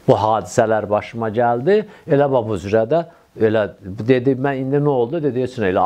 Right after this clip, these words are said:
adam olmuşam, davam eləyirəm." Ki, məsələn, bu cürə ruhani və bu cürə mömin və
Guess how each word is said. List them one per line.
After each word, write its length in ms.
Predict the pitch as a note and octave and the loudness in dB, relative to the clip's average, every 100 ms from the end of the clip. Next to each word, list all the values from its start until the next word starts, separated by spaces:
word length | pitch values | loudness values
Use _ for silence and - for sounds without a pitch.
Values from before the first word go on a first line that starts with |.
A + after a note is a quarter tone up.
| G2+ | 2
adam 200 | A2+ A2+ | 0 0
olmuşam, 500 | G#2+ G#2 - D#3 D#3+ - _ - | -2 -2 -4 -4 -4 -14 _ -2
davam 320 | G2+ G2 G2 | 0 0 0
eləyirəm." 480 | F2+ D#2 D2 B1+ A1 - - - - - - _ _ _ _ _ _ | -2 -2 -6 -8 -12 -20 -20 -20 -20 -20 -20 _ _ _ _ _ _
Ki, 80 | - | 2
məsələn, 460 | C#3+ B2+ C3+ B2 A#2 | 2 2 0 0 2
bu 120 | C#3 | 4
cürə 260 | C#3+ D3+ | 4 2
ruhani 520 | B2+ C3 A2+ B2+ B2+ D#3 | 2 0 0 -2 -2 0
və 200 | D#3+ C3 | 0 0
bu 60 | |
cürə 360 | B2+ A#2+ D3 C#3+ - - _ - | -4 -2 -2 -4 -12 -20 _ -2
mömin 480 | A2 A2+ A2+ C#3 D3 | 2 2 2 0 0
və 420 | A#2 A2+ B2 C#3+ | 0 2 0 -4